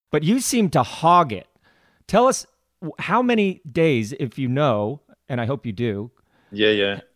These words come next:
Speaker 1: did you have the jersey in the Tour de France?
Speaker 2: Twenty-nine. So I'm, I'm currently, uh, the record holder on wearing the most day the yellow jersey, but without winning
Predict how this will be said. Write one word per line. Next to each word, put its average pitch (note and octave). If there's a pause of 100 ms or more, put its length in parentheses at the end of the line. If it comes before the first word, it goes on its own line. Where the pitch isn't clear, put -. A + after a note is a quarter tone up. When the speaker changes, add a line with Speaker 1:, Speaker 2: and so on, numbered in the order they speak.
(140)
Speaker 1:
did F3
you G3+
have D#3+
the C3+
jersey C3
in A#2+
the A2+
Tour A#2
de G#2
France? - (500)
Speaker 2:
Twenty-nine. B2 (580)
So A#2
I'm, C#3
I'm C3+
currently, F3 (320)
uh, G#2+
the G#2+
record C#3
holder E3
on A#2+
wearing C3+
the A#2
most B2
day B2+
the A#2
yellow C3+
jersey, A#2 (160)
but - (300)
without A#2+
winning A#2+